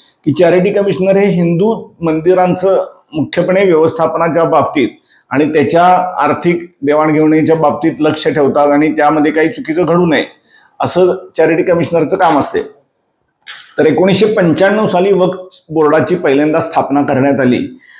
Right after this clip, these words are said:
आणि वक्फ परिषदेची पण स्थापना करण्यात आली आणि त्यांचं मुख्य काम हे असं होतं की जो काही वक्फला दिला जाणारा प्रॉपर्टी आहे त्याची मॅनेजमेंट करणं. त्याच्यामध्ये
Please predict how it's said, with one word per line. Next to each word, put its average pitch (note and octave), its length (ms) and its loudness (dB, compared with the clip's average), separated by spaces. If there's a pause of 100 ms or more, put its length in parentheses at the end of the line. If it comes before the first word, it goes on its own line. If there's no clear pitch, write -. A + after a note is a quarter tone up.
आणि C#3 140 2
वक्फ E3+ 200 2
परिषदेची F3+ 720 2
पण D3 120 -2
स्थापना C3 640 -2
करण्यात B2 500 -2
आली D3+ 220 2
आणि D#3 240 2
त्यांचं F#3 280 2
मुख्य G3 360 2
काम F#3 280 2
हे D#3 160 2
असं F3 300 0
होतं C#3 360 -2 (540)
की E3+ 240 2
जो G3 240 4
काही G#3+ 200 4
वक्फला F#3+ 480 0
दिला D#3+ 300 2
जाणारा D#3+ 440 0
प्रॉपर्टी D3+ 500 -2
आहे C3 220 -2
त्याची G#3+ 280 -6
मॅनेजमेंट D3 560 2
करणं. G#2+ 240 -2 (880)
त्याच्यामध्ये G3+ 760 2